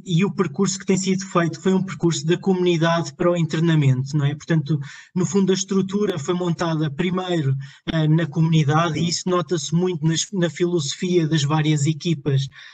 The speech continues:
eh, comunitárias e gradualmente então fomos avançando para o contexto de internamento e para a abertura de um serviço de urgência, ahm, de pedopsiquiatria. Eh, se calhar o nosso internamento ainda é muito recente também, não é? Porque no fundo atingiu a maioridade,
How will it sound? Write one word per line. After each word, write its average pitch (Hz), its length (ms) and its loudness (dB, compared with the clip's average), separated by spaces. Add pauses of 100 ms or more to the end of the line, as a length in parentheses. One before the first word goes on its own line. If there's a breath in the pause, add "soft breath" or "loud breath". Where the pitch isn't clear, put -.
(140 loud breath)
eh, 165 140 0
comunitárias 170 960 0 (340 loud breath)
e 175 140 2
gradualmente 175 960 0
então 170 340 0
fomos 170 340 0
avançando 170 460 0
para 160 120 -2
o 135 40 -4
contexto 143 400 -2
de 170 60 2
internamento 170 640 2
e 165 60 0
para 165 140 -4
a 160 60 2
abertura 156 420 -2
de 165 100 -2
um 156 140 2
serviço 151 520 -2
de 151 80 -2
urgência, 135 520 0 (540 loud breath)
ahm, 156 600 0
de 139 100 -2
pedopsiquiatria. 151 1080 0 (400 loud breath)
Eh, 175 100 -2
se 165 100 -8
calhar 185 320 2
o 185 100 0
nosso 196 220 2
internamento 185 460 0
ainda 190 120 2
é 190 60 0
muito 190 220 2
recente 175 480 -4
também, 165 340 2
não 151 100 2
é? 151 60 0
Porque 147 140 -2
no 156 60 2
fundo 180 200 2
atingiu 175 420 2
a 175 40 2
maioridade, 165 720 2